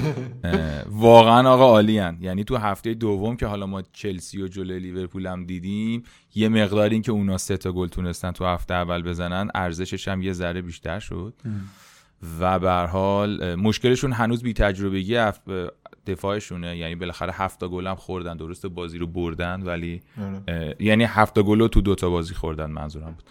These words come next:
Speaker 2: آره.
Speaker 1: اه، دفاع بی تجربه است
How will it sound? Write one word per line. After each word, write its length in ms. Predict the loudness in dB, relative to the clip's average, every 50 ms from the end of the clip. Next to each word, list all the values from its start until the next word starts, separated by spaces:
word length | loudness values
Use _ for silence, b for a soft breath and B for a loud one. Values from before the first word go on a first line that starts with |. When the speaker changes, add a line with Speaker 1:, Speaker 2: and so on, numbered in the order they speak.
| -14
Speaker 2:
آره. 840 | -12 -12 -12 -12 -16 -20 _ _ _ _ -8 -6 -4 -4 -4 -4 -6
Speaker 1:
اه، 60 | -8 -10 _ _ _ 0
دفاع 260 | 0 4 4 4 4
بی 100 | 4 6
تجربه 460 | 6 6 6 6 6 4 4 6 6
است 580 | 6 6 6 6 4 2 0 -4 -10 -16 -20